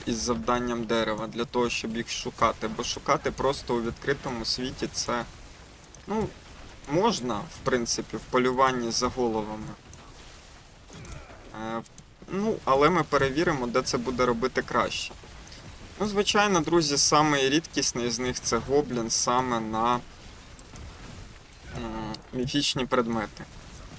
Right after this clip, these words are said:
Я думаю, що він буде самим рідкісним. Ну... Так і заявляють нам розробники, тобто його ми будемо знаходити дуже-дуже рідко.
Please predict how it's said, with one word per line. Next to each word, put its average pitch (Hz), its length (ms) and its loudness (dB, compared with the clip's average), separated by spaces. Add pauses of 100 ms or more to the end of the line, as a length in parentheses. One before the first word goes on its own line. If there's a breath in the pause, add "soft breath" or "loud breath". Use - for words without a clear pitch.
(300)
Я 131 180 6
думаю, 151 440 2
що - 240 0
він 127 260 -2
буде 117 480 2 (360)
самим 123 520 2
рідкісним. 165 640 0 (120)
Ну... 147 220 2 (240)
Так 151 240 4
і 139 40 2
заявляють 123 760 4
нам 120 180 0
розробники, 156 800 0
тобто 131 340 0
його 127 280 4
ми 127 120 0
будемо 117 460 -2
знаходити 123 800 -2 (1500)
дуже-дуже 120 840 4
рідко. 147 440 0